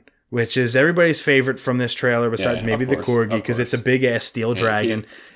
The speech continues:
Speaker 1: It's made of
Speaker 2: you had me at steel dragon.
Speaker 1: It's made of alloy. Its ability is light metal, heavy metal. It's, this is what I really like about it. You're gonna like this one too. A light but sturdy body of metal.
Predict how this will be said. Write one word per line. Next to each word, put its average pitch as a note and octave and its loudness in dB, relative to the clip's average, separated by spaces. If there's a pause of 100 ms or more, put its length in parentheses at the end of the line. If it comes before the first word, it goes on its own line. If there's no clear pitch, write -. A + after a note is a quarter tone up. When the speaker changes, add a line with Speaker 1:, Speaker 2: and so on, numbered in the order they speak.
Speaker 1:
It's A2+ -6
made C3 6
of F3+ 6
Speaker 2:
you E3 0
had G#3+ 2
me G#3+ 0
at - 0
steel F3 0
dragon. C#3 2
Speaker 1:
It's - -8
made D3 6
of D3+ 4
alloy. C#3 6 (180)
Its - -6
ability C#3 6
is A#2+ 4
light C3 4
metal, C#3 4
heavy C3 2
metal. A#2 0 (200)
It's, C3+ -4
this D3 0
is D#3 -2
what D3 4
I C3+ 6
really A#2+ 4
like G#2+ 0
about F#2+ -4
it. F#2+ -8
You're A#2+ 0
gonna A2+ -2
like G#2+ -4
this G2+ -6
one F2+ -10
too. F2+ -8 (460)
A C#3 2
light D3 6
but - -2
sturdy E3 4
body B2 2
of A2+ -2
metal. C3 0